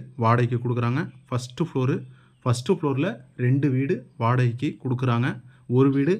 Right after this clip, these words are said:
மேற்கா பார்த்த திசையிலையும், இன்னொரு வீடு வடக்கு பார்த்த திசையிலையும் அமைந்துள்ளது. இப்ப நம்ம ஃபஸ்ட்டு பார்க்குறது மேற்கா பார்த்த வீடு. இந்த வீட்டுக்கு வந்துட்டு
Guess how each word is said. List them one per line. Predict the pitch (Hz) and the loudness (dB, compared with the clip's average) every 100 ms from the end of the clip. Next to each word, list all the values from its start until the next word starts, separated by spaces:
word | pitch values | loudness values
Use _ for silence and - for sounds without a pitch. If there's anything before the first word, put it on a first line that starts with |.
| - | -2
மேற்கா | 127 139 127 127 | 0 0 0 -2
பார்த்த | 120 117 | -2 0
திசையிலையும், | 117 117 123 156 196 | -2 0 0 -2 -4
இன்னொரு | 127 135 156 123 | -2 2 2 2
வீடு | 120 185 - - _ | 2 0 -4 -16 _
வடக்கு | 117 139 143 | 0 0 0
பார்த்த | 127 117 | 0 0
திசையிலையும் | 113 113 120 123 127 | 0 0 0 0 0
அமைந்துள்ளது. | 123 120 110 120 233 - _ _ _ _ _ _ _ | 0 0 -2 -2 -6 -10 _ _ _ _ _ _ _
இப்ப | 131 | 0
நம்ம | 120 113 | 2 2
ஃபஸ்ட்டு | 120 123 170 | -2 -2 -4
பார்க்குறது | 139 127 127 220 277 - _ _ _ _ _ | -4 -4 -2 -2 -4 -14 _ _ _ _ _
மேற்கா | 131 139 135 | 0 0 0
பார்த்த | 123 117 117 | -4 -4 -2
வீடு. | 117 123 202 - - _ _ _ _ | 0 0 -4 -8 -20 _ _ _ _
இந்த | 143 147 151 | 2 6 6
வீட்டுக்கு | 165 170 151 143 | 4 2 0 0
வந்துட்டு | 135 135 | 0 0